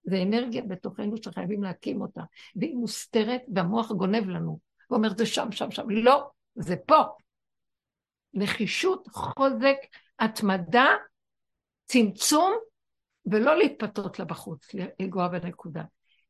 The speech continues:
זה מה שעשו כל הגדולים האמיתיים, שהם עשו, נתתי לכם את האילוזיה הזאת של ה-, מה שהמדרש אומר, את העיגול הזה, הם הפרישו את עצמם מהעולם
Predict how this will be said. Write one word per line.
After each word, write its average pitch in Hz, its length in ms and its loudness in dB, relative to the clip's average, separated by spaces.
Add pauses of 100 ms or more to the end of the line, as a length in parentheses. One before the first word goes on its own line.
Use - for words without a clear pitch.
(260)
זה 190 220 -4
מה 226 120 -6
שעשו 196 500 -8
כל 185 220 -8
הגדולים 180 360 -6
האמיתיים, 165 560 -8 (240)
שהם 165 260 -4
עשו, 208 340 -6 (220)
נתתי 208 300 -8
לכם 196 260 -8
את 185 140 -10
האילוזיה 180 400 -6
הזאת 170 180 -12
של 180 160 -8
ה-, 165 80 -8 (320)
מה 185 100 -4
שהמדרש 180 500 -6
אומר, 180 220 -4
את - 120 -8
העיגול 190 440 -2
הזה, 175 200 -4
הם 175 100 -2
הפרישו 233 420 -4
את 247 140 -10
עצמם 226 340 -6
מהעולם 196 280 -6